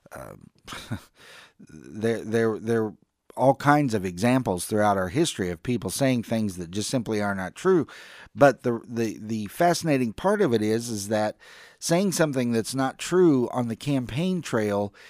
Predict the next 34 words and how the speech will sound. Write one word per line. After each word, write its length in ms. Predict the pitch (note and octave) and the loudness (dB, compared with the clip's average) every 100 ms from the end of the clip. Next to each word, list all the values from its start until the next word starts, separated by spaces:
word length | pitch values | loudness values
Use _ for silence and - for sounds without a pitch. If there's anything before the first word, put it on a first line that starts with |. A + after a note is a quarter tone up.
| - | -16
is 260 | - B2 A2+ | -2 0 2
not 240 | C3 C3 | 4 4
illegal. 540 | A#2+ A2 C#3+ D3 - - _ _ _ _ _ - | 4 2 0 -2 -8 -16 _ _ _ _ _ -2
Political 440 | C3+ D#3+ D3 B2 | 2 2 2 -4
speech, 600 | - D#3 D#3+ C#3+ - - _ _ _ _ _ _ | -2 0 0 -2 -8 -10 _ _ _ _ _ _
you, 220 | - D3 D#3+ | -4 -4 -4
you 160 | C3 C3 | -8 -4
say 260 | - F3+ | 4 6
whatever 340 | C3+ C3+ C3+ A2 | 6 4 2 0
stupid 480 | - - D3 C#3 A#2+ | 0 2 2 2 0
thing 200 | C3 B2 | 0 2
you 120 | A2+ | 0
want. 340 | D3+ C#3+ C#3+ | 0 -2 -4
If 160 | A#2 D3 | -6 -4
you 60 | |
can 120 | E3 D3 | -2 2
get 160 | C#3 | 2
enough 280 | C3+ C3 - | 2 -4 -4
people 300 | D#3+ D3+ B2+ | -4 -2 -2
to 120 | G#2+ G2+ | -6 -6
believe 420 | A2 E3+ G#3 D3 | 0 0 0 0
you 380 | A2 A2+ C#3+ D3+ | 0 0 0 -2
and 160 | A2+ G#2 | -6 -4
to 80 | F#2+ | 0
vote 280 | A#2+ F#3+ - | 2 2 0
for 140 | C#3 | -4
you 300 | G#2+ G#2 A#2+ | -2 -2 -2
based 340 | A#2 F3+ E3 | 0 -2 -2
on 240 | C#3 A2 G2+ | -4 -4 -4
that 180 | F2 - | -8 -10
stupid 400 | - A2 F#2+ F2 | -6 -6 -6 -8
thing 220 | G2+ F#2+ | -6 -6
you 140 | F2+ | -8
said, 340 | - G#2 B2+ | -6 -4 -4